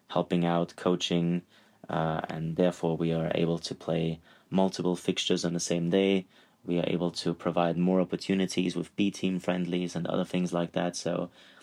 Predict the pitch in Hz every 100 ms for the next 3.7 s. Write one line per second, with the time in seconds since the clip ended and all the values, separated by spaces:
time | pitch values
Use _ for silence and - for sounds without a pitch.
0 | - _ 113 - 143 131 104 95 113 -
1 | 95 - 90 85 - 92 90 87 80 -
2 | 90 87 85 85 - - - 90 92 98
3 | - 87 87 82 85 85 -